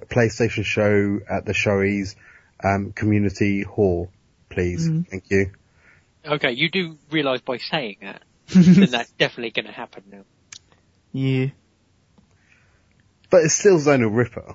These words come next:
Speaker 1: <laughs>
Speaker 3: Surely it's better to win something.
Speaker 1: I don't know.
Speaker 2: Uh,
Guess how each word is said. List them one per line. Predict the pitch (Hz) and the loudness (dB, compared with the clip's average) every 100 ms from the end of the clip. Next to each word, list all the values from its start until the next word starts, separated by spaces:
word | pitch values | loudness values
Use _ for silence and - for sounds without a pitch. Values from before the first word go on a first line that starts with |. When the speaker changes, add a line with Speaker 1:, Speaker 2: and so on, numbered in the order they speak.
| - | -8
Speaker 1:
<laughs> | 139 - - - | -8 -10 -20 -20
Speaker 3:
Surely | - 196 160 | -4 -2 0
it's | 123 | -4
better | - 131 120 | -4 -6 -6
to | 117 | -10
win | 120 107 | -16 -14
something. | 127 107 95 _ _ _ _ _ _ _ _ _ _ _ _ _ - _ _ - | -14 -14 -18 _ _ _ _ _ _ _ _ _ _ _ _ _ -20 _ _ -8
Speaker 1:
I | 127 | -6
don't | 113 98 | -6 -6
know. | 95 104 - _ _ _ _ _ _ _ _ _ _ _ - - - - - - - - - - - - - _ _ - | -8 -10 -14 _ _ _ _ _ _ _ _ _ _ _ -20 -18 -18 -20 -20 -10 -8 -8 -10 -12 -16 -20 -20 _ _ 0
Speaker 2:
Uh, | 165 160 | 2 2